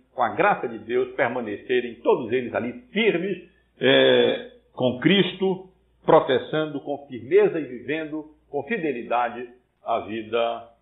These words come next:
cristã. Mas ele não fez apenas isso. A partir do versículo vinte e cinco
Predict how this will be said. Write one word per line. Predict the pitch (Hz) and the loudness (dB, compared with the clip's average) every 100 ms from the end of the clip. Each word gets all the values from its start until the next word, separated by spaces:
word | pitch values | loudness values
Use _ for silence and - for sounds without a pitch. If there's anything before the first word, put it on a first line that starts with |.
| _ _ _ | _ _ _
cristã. | 117 107 - 107 - - _ _ _ _ _ _ _ _ _ _ _ _ | -8 -8 -6 -4 -4 -12 _ _ _ _ _ _ _ _ _ _ _ _
Mas | 165 185 | 4 8
ele | 233 | 6
não | 226 208 | 4 -2
fez | 185 175 | -2 -2
apenas | 151 - 123 107 82 | -4 -6 -8 -8 -12
isso. | - _ _ _ _ _ _ _ _ _ _ _ _ _ _ _ _ _ _ _ | -20 _ _ _ _ _ _ _ _ _ _ _ _ _ _ _ _ _ _ _
A | 113 | 2
partir | 165 160 233 | 4 4 2
do | 202 | 4
versículo | 180 170 - 175 160 147 | 4 2 0 -4 0 0
vinte | 135 196 | 0 -4
e | - | -4
cinco | 190 156 104 - | -4 -2 -4 -14